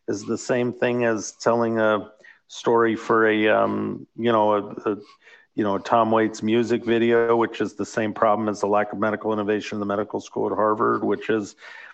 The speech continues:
the same problem I'm sure people sat around campfires talking about, you know, what happened in their day, you know, fifty thousand years ago. So, so storytelling, storytelling's never going out of business, but, but, um,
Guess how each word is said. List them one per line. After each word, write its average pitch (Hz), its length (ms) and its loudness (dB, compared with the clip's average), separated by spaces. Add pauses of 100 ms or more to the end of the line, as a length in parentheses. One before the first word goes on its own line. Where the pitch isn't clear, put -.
(160)
the 110 80 0
same 120 280 0
problem 120 380 4
I'm 113 140 2
sure 117 200 0
people 120 300 -2
sat 117 260 2
around 117 360 2 (340)
campfires 127 560 2
talking 107 380 0
about, 104 340 2 (560)
you 123 160 0
know, 107 160 4
what 101 320 0
happened 113 300 2
in 107 80 0
their 107 120 2
day, 117 540 2
you 113 180 -2
know, 110 180 4
fifty 110 320 -2
thousand 107 400 0
years 127 280 0
ago. 87 300 0
So, 117 400 0 (280)
so 147 200 2
storytelling, 156 880 4 (560)
storytelling's 185 720 4
never 143 440 6
going 123 360 2
out 113 140 4
of 92 100 0
business, 101 520 0
but, - 460 -2
but, 123 280 2
um, 113 420 4